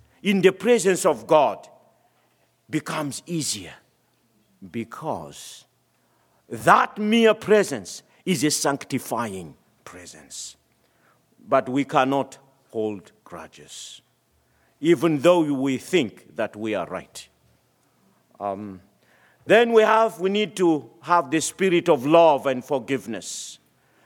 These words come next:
Said, when you come to ask mercy and blessing from God, that is in the spirit, in the, uh, the book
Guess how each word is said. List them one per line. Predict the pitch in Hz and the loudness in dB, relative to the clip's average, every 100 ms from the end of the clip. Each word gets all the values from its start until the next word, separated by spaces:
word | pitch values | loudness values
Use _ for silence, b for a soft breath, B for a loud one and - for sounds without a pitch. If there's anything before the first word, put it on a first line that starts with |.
| _ | _
Said, | - 170 135 | 2 2 4
when | 196 208 | 4 4
you | 208 | 0
come | 202 214 220 | 4 4 2
to | 214 208 | -2 4
ask | 202 196 - | 4 2 -4
mercy | 196 202 202 202 190 156 B B | 0 2 2 0 -2 -4 B B
and | 185 190 117 | 0 0 -2
blessing | 165 220 226 220 208 202 | 2 4 4 2 0 0
from | - 196 196 175 | -4 2 2 2
God, | 185 185 147 - - B 120 | 4 4 4 -2 -16 B -6
that | 170 190 226 214 | 2 4 4 -2
is | 185 147 | -4 -2
in | 196 160 | -2 0
the | 160 | -2
spirit, | - 190 180 156 | -2 -2 0 0
in | 165 156 | -2 -4
the, | 135 B B B | -6 B B B
uh, | 127 131 127 123 117 - | 0 2 2 0 -4 -6
the | 123 | -6
book | 104 175 - - | 2 2 2 -10